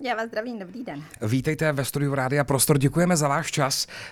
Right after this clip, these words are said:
Speaker 2: Městský soud v Brně včera poslal obviněného Tomáše Jiříkovského do vazby. Vyhověl tak návrhu státní zástupkyně, která vazbu pro muže z bitcoinové kauzy požadovala.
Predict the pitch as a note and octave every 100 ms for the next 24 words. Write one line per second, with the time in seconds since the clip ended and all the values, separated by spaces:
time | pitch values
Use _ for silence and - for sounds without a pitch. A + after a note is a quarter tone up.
0 | - C#3 - E3+ F3 C#3+ B2+ D3+ D3+ D3
1 | B2+ B2+ - D3 C#3 D3+ - D3 C#3 B2+
2 | B2+ D3 C#3+ C#3 C3 C#3 C3+ C3 C#3+ C3+
3 | B2+ C#3 B2+ D3 C3+ C#3 D#3 C3 D3 C#3
4 | - - A2+ C3 C3 B2+ A#2+ A#2+ B2 A#2+
5 | A#2 A2+ - A2+ A2 G2 C3 C3+ C#3 -
6 | C3 B2 A#2 - A#2 G#2+ - - - G#2
7 | A2+ D#3 D3 E3+ - C3+ C#3 C#3 A2 B2
8 | D3 D3 C3+ B2 B2 A2+ B2 A#2 A2 A#2+
9 | A#2 A2+ A2